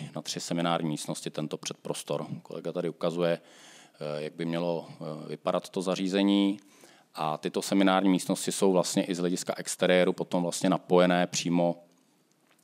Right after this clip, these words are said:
takové venkovní malé, eh, malé, eh, malé, eh, ne atrium, ale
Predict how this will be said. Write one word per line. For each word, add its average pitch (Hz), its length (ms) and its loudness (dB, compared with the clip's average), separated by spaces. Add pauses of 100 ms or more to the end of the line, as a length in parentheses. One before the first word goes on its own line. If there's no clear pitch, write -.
(140)
takové 90 280 2
venkovní 90 640 4 (480)
malé, 85 500 2
eh, - 80 -16 (580)
malé, 80 600 -4 (160)
eh, 82 480 -14 (920)
malé, 85 640 -6 (580)
eh, - 1500 -18
ne 85 180 -2
atrium, 87 560 0
ale 85 340 0